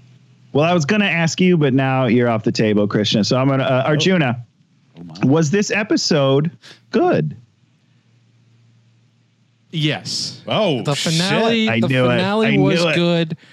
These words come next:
Speaker 3: in the context of what this season has presented.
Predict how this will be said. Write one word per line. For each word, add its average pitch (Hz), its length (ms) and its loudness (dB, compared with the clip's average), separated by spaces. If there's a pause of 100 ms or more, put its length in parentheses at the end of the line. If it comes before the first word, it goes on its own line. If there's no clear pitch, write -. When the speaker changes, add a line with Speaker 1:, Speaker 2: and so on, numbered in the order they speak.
(300)
Speaker 3:
in 151 140 -4
the 143 80 -2
context 165 720 -4
of 123 140 -6
what 127 360 -4
this 123 200 -2
season 117 420 -6
has 110 200 -10
presented. 101 800 -10